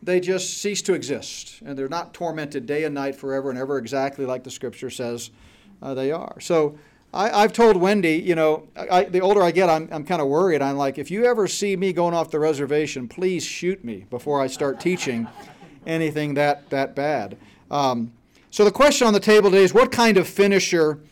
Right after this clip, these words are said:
are you? When it came to the burden that God put on his heart, building the wall, Nehemiah was a strong finisher. Uh, as you know, we've been studying the book of Nehemiah. The, the time frame is four forty-five B C, about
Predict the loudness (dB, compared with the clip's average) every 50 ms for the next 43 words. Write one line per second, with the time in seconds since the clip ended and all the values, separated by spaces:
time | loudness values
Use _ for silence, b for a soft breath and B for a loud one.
0 | b b b b b b b b b _ 6 6 6 6 4 4 2 4 4 4
1 | 2 0 -2 -4 0 2 2 2 2 0 -2 0 2 4 4 6 4 2 0 2
2 | 4 6 6 6 6 4 2 0 -2 0 2 4 4 4 2 2 2 2 4 4
3 | 2 2 0 -2 -4 -6 -2 2 4 4 4 4 2 -2 -4 -10 _ b b b
4 | b b b b b b b b 0 4 6 8 8 8 8 6 4 4 4 6
5 | 6 6 6 4 0 -2 -6 -10 -18 -20 _ _ _ b b b b b b b
6 | -2 2 4 4 6 6 6 6 6 6 4 4 2 0 -4 -8 _ _ _ _
7 | _ _ _ _ _ _ _ -4 -2 -2 -2 -4 -4 -6 -4 0 2 2 4 2
8 | 2 0 -4 -4 -4 -4 -4 -4 -8 -10 -10 -14 -14 -16 -16 _ _ _ _ _
9 | _ _ _ _ _ _ _ _ _ _ b b b b b b b b -10 -8
10 | 0 2 2 2 4 2 4 6 6 6 6 4 2 0 0 -2 -2 -4 -8 -10
11 | -12 -12 -10 -4 0 2 4 4 4 2 2 0 -2 -2 -2 -2 -4 -4 -2 -4
12 | -2 0 0 0 2 2 2 2 2 2 0 -4 -4 -6 -8 -10 -6 -4 -4 -4
13 | -4 -4 -4 -2 -2 -2 -2 -4 -6 -6 -4 -2 -2 -2 0 -2 -2 -2 -2 0
14 | 0 2 4 4 4 2 0 -2 -2 -2 0 -2 -4 -2 0 2 2 2 2 2
15 | -2 -4